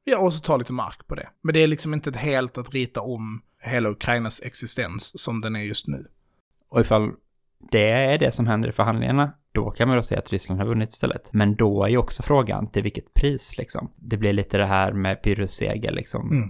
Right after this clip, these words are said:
Speaker 2: Okej, de uppnådde då de målen de faktiskt hade, men de visade också för världen att deras militära styrkor inte alls är så läskiga som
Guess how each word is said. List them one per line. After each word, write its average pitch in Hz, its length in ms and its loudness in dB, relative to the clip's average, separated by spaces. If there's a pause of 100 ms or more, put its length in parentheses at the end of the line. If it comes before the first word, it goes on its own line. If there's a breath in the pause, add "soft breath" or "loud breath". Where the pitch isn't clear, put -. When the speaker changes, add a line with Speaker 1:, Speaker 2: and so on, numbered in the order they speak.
(100)
Speaker 2:
Okej, - 520 -6 (100)
de 110 200 2
uppnådde 107 460 0
då - 300 -2 (100)
de 120 120 4
målen 104 280 6
de 101 100 0
faktiskt 98 260 2
hade, 104 540 0
men 101 540 0 (460)
de 110 160 0
visade 104 320 2
också 101 220 -4
för 98 60 -4
världen 101 380 -2
att 98 120 -8
deras 104 220 -4
militära 101 340 -4
styrkor - 380 -6
inte 101 140 -6
alls 110 340 -6
är - 120 -6
så - 120 -6
läskiga 110 560 -6 (120)
som - 440 -4